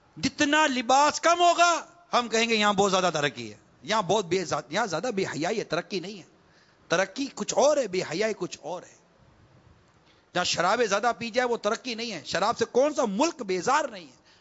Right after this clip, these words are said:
شراب تو مٹانے پر اب ان کو قدرت نہیں رہی ہے۔ شراب مٹانے پر اب یہ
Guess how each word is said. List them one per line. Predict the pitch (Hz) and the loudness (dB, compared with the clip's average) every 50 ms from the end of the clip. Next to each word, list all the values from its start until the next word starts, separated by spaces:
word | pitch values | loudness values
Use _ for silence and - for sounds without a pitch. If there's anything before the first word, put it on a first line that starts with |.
| _ - | _ -6
شراب | - 190 220 269 285 285 | -4 -2 0 0 0 0
تو | 254 190 | -2 -2
مٹانے | 170 175 - 285 311 320 339 339 | -2 0 2 2 2 4 2 2
پر | 330 320 | 2 2
اب | 311 294 269 269 | 2 0 -2 -4
ان | 254 254 | -10 -12
کو | 254 233 - | -12 -12 -12
قدرت | - 214 185 269 294 302 302 | -14 -10 -2 -2 -2 -2 -2
نہیں | 254 240 214 185 | -4 -6 -4 -6
رہی | 156 139 | -6 -8
ہے۔ | 120 - - - - - - | -10 -14 -20 -20 -20 -10 -4
شراب | - - 190 214 254 277 233 | -2 0 2 2 2 2 0
مٹانے | 214 202 - 247 269 294 311 311 | -2 0 2 2 2 4 2 2
پر | 294 311 294 | 2 2 2
اب | 277 262 254 | 0 0 0
یہ | 262 247 233 | 0 0 0